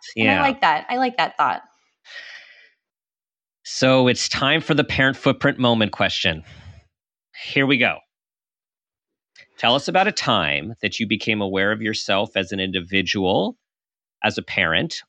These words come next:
Speaker 2: or even an awareness of your own parents. And this new awareness had a positive impact on your life, your kids, or,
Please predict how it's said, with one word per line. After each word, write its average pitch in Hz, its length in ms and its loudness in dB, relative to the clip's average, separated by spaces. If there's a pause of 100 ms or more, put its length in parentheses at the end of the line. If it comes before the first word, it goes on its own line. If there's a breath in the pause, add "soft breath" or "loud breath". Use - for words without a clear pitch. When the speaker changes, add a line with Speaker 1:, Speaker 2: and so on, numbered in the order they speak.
(100)
Speaker 2:
or 104 320 -2
even 107 240 -4
an 123 80 -2
awareness 107 500 -2
of 107 140 -2
your 110 160 0
own 180 180 0
parents. - 640 -12 (220)
And 110 180 0
this 110 220 -6
new 151 280 0
awareness 117 640 0
had 98 160 -2
a 95 60 -4
positive 107 500 -4
impact 104 460 -4
on 92 160 -4
your 120 220 0
life, 151 500 0 (400 loud breath)
your 98 140 -2
kids, 117 500 0 (920)
or, 101 280 0